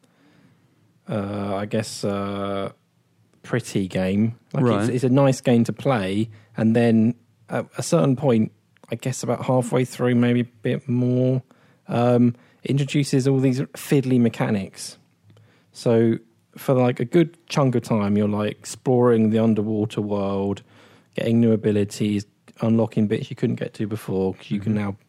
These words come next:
Speaker 1: make progress through those areas, like doors that you couldn't get through, suddenly you can break open, all this kind of stuff. Classic Metroidvania type gameplay, but you're underwater. So it's not platforming. You're,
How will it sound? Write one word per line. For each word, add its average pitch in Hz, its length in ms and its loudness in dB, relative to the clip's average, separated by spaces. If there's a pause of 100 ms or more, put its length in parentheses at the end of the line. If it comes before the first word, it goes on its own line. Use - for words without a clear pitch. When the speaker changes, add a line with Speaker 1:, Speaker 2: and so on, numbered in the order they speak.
Speaker 1:
make - 300 -2
progress 98 400 -4
through 101 320 -10
those 101 200 -4
areas, 98 540 -4 (560)
like 110 300 -8
doors 101 380 0
that 95 160 -6 (340)
you 104 80 -8
couldn't 98 240 -2
get 101 200 -6
through, 98 200 -4
suddenly 98 260 -2
you 95 80 -4
can 95 140 -2
break 98 280 -6
open, 98 280 -8
all 98 100 -6
this 101 160 -8
kind 101 160 -4
of 104 80 -6
stuff. 98 300 -4 (280)
Classic - 540 -6
Metroidvania 104 720 -4
type 98 240 -6 (320)
gameplay, 98 560 -2 (400)
but 101 160 -6
you're 98 240 -2
underwater. 101 500 -6
So 113 100 -8
it's 113 60 -6
not - 140 -2
platforming. 98 800 -6
You're, 101 200 -8